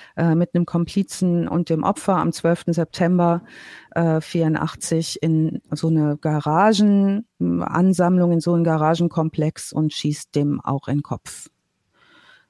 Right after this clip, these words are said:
Der erhält allerdings diese zugesagte Bordellbeteiligung nicht,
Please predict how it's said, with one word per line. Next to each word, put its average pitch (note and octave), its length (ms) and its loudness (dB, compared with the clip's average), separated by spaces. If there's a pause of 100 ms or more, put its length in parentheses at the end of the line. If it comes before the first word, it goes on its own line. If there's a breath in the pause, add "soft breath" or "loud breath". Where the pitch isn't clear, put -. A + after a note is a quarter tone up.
Der C#3+ 120 2
erhält D#3 360 4
allerdings F3 400 2
diese E3 220 0
zugesagte D#3+ 600 -2
Bordellbeteiligung D3 1000 0
nicht, - 500 -2